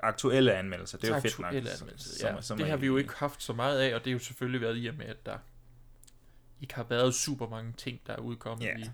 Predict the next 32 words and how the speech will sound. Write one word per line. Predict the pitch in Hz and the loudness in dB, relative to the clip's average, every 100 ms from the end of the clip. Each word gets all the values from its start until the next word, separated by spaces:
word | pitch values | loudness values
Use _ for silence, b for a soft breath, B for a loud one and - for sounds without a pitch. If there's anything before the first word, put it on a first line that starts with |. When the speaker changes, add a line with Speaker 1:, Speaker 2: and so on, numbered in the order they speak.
| - | -10
Speaker 2:
mens | 117 - 123 | -10 -10 -8
vi | 113 | -6
har | 113 113 | -6 -10
startet | - 113 110 113 | -6 -6 -4 -6
op | 113 | -6
som | - | -10
podcast. | 120 120 - 120 - - - - - | -10 -12 -12 -12 -14 -18 -20 -20 -4
Speaker 1:
Og | 117 | 0
det | |
er | 117 | 2
også | 117 | 2
fedt | - 123 | 2 0
for | - | 0
os | 104 104 | 0 0
sådan, | - - - 104 101 104 B B - | -2 -2 -2 -2 -8 -12 B B -6
altså, | 117 107 104 - - - - B B B - - - | -4 -4 -6 -10 -20 -20 -20 B B B -20 -14 -10
ikke | - 113 | -6 -2
for | - | 0
at | 98 | 2
klappe | - 101 | 4 4
os | 98 | 4
selv | 107 | -2
på | - | -4
skulderen, | - 135 135 104 | 0 4 4 0
men | 95 98 | -4 -6
vi | 110 | -4
har | 104 | -2
været | 95 92 | -2 -2
meget | 90 90 107 113 | 0 2 4 2
sådan, | - 98 - 98 | -2 -4 -4 -8
vi | 101 | -4
har | 92 95 | -4 -4